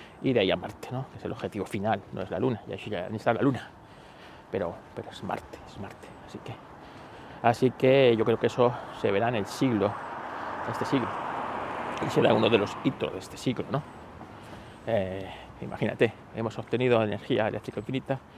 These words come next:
hemos llegado a Marte, ¿vale? Hemos, hemos, ya hemos hecho grandes cosas. ¿Veremos una tercera guerra mundial?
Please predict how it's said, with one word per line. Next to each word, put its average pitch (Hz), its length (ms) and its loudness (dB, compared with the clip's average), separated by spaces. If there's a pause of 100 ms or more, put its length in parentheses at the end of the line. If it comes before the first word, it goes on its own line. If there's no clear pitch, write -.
(420)
hemos 101 320 -2
llegado 101 440 0
a 104 120 -2
Marte, 113 480 4 (360)
¿vale? 107 240 -2 (800)
Hemos, - 680 -6 (840)
hemos, - 260 -12
ya 82 160 -2 (120)
hemos - 200 -10
hecho - 160 -4
grandes - 380 -4
cosas. - 340 2 (480)
¿Veremos 139 460 6
una 139 100 2
tercera 127 300 4
guerra 117 160 2
mundial? 120 320 2